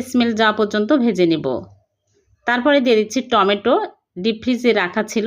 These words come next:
দিয়ে দিলাম। দিয়ে নেড়েচেড়ে এর মধ্যে দিয়ে দিব স্বাদ মতো লবণ, হলুদের গুঁড়া হাফ চামচ, আর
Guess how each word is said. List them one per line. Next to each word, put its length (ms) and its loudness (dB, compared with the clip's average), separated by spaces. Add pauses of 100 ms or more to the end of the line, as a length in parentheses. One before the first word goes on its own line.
দিয়ে 220 2
দিলাম। 300 2 (680)
দিয়ে 180 2
নেড়েচেড়ে 500 2 (680)
এর 120 0
মধ্যে 220 4
দিয়ে 180 2
দিব 180 0 (420)
স্বাদ 300 -4
মতো 240 0
লবণ, 380 2 (640)
হলুদের 420 2
গুঁড়া 320 2
হাফ 320 -4
চামচ, 360 0 (680)
আর 120 -2